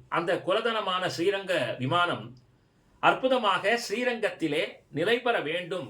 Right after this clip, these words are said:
என்பதற்காகவே விநாயக பரம்பொருள் அங்கே நின்று கொண்டிருக்க, விபீஷண ஆழ்வார் பங்குனி மாதம் அந்த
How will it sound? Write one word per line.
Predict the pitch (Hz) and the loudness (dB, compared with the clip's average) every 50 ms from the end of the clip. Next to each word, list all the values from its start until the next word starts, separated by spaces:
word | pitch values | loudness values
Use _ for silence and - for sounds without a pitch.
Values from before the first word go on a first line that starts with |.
| - 120 | -6 -6
என்பதற்காகவே | 131 147 156 143 139 127 127 - 113 107 - 117 127 170 165 120 101 - - - | -4 -2 -2 -2 -2 -4 -4 -4 -6 -6 -4 -4 -2 -2 -2 -2 -2 -6 -8 -6
விநாயக | 131 143 175 196 208 208 196 196 - - | -4 0 2 2 2 2 0 -2 -2 -2
பரம்பொருள் | 143 135 135 127 120 113 120 - - - | -2 0 0 0 -2 -2 -2 -2 -2 -4
அங்கே | 131 135 135 135 | -4 -2 -2 -2
நின்று | 117 117 135 147 170 | -2 -2 -4 -4 -4
கொண்டிருக்க, | 147 135 123 113 110 107 101 - 165 151 123 127 - - - _ _ _ _ _ _ _ _ _ _ | -4 -4 -4 -4 -6 -6 -4 -2 0 0 0 -2 -6 -14 -20 _ _ _ _ _ _ _ _ _ _
விபீஷண | - 160 190 240 262 254 - 240 220 196 | -2 0 0 0 0 -2 -2 0 2 2
ஆழ்வார் | 185 175 165 156 175 185 214 214 - - - _ | 2 2 2 2 2 2 2 0 -2 -10 -10 _
பங்குனி | - 147 170 185 214 226 220 | -2 -2 0 0 -2 -2 0
மாதம் | 208 190 180 170 160 127 - 120 - - _ _ _ _ _ - | 0 0 0 0 0 -2 -4 -8 -16 -20 _ _ _ _ _ -6
அந்த | 151 151 147 | -2 0 0